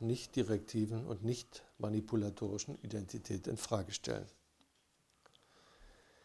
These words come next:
Ich möchte Sie hier nicht weiter mit Details langweilen, zum Beispiel mit der Frage, wie man verhindert, dass der arme Analytiker, der Stunde um Stunde hinter der Couch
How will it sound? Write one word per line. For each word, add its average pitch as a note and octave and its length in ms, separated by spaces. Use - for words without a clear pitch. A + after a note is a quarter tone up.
Ich C3+ 120
möchte G3+ 280
Sie D3+ 140
hier D3 140
nicht C#3 260
weiter A2 260
mit G#2+ 200
Details A#2 600
langweilen, E2+ 720
zum G#2 180
Beispiel G#2+ 300
mit A2 160
der A2 80
Frage, G#2 520
wie A2+ 80
man A2+ 160
verhindert, A2 640
dass G#2+ 120
der - 140
arme A2 200
Analytiker, A2 640
der G#2 160
Stunde B2+ 420
um A#2 100
Stunde A2+ 380
hinter A2 320
der G2+ 180
Couch A#2+ 520